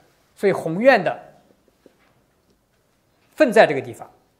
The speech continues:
然后对解，第六，解释他的行业的时候，他不仅没有弱字，而且说行住坐卧要不问时节久近，要念念不舍。这哪里有弱字啊？这是肯定必须要做的，这是不一样。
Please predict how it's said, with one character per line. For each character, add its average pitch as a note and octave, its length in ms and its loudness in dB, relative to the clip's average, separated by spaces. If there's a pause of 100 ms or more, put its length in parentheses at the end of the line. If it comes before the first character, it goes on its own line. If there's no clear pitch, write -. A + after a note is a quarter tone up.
(640)
然 G#3 240 8
后 C#4 180 4
对 C4 160 0
解， E3 240 2
第 B3 200 -4
六， D#4 200 4 (200)
解 E3 180 0
释 A#3 100 -8
他 B3+ 160 8
的 A3+ 140 6
行 F3+ 220 -6
业 C#4+ 100 2
的 - 100 2
时 D3 120 -8
候， C3 280 -8 (300)
他 A3+ 240 8
不 - 280 -4
仅 A3+ 140 -2
没 G3+ 120 2
有 B3+ 120 4
弱 A#3 220 8
字， C3 160 0
而 F#3 100 4
且 G#3 80 -4
说 A3 240 4 (200)
行 A#3+ 340 -6
住 C#4 120 0
坐 B3+ 180 4
卧 A#3 260 6
要 E3+ 80 -2
不 B3+ 240 0
问 D#4 200 8
时 - 180 -6
节 A#3+ 120 -2
久 D#3 140 -6
近， G3+ 140 -6
要 G3+ 100 0
念 C#4 380 4
念 B3 140 2
不 D#4+ 140 0
舍。 - 160 -2 (960)
这 A#3+ 140 0
哪 E3 160 0
里 A3+ 80 0
有 F#3 100 0
弱 G#3+ 240 4
字 C3 140 -4
啊？ A2 100 -12 (140)
这 C#4 100 -6
是 C4 80 -8
肯 C3+ 300 -12
定 C4 180 -8 (540)
必 D#4 100 -2
须 - 160 -4
要 G3+ 80 4
做 A3+ 220 0
的， A#2 100 -10 (720)
这 F#3+ 120 -12
是 - 100 -12
不 E3 100 -14
一 D3 100 -8
样。 E3+ 220 -2